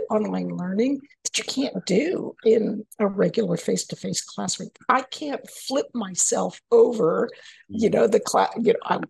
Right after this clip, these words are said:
Speaker 1: wish I could,
Speaker 2: Mm.
Speaker 1: but you can do surprising and innovative things online.
Speaker 2: Mm.
Speaker 1: And so I think the future is very bright,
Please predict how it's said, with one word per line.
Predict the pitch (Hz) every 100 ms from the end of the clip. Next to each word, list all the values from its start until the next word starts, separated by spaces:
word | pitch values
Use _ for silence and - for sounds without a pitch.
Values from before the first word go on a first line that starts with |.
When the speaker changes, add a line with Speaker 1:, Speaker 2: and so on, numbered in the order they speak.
| -
Speaker 1:
wish | 165 - -
I | -
could, | - - 440 - 185 233 - -
Speaker 2:
Mm. | - - -
Speaker 1:
but | 494 -
you | 233 247
can | 247
do | 226 240
surprising | - 214 - - 240 262 294 294 277 202 175 -
and | 202 - -
innovative | 262 320 277 - 170 -
things | - 240 233 180 -
online. | 208 170 165 175 262 294 - 220 - _ -
Speaker 2:
Mm. | 92 117 82
Speaker 1:
And | 190 196
so | - 247 226 -
I | 214
think | - 285 285
the | 247
future | - - - 285 294 - - -
is | 190 170 160 180
very | 202 226 208 -
bright, | 175 170 190 302 -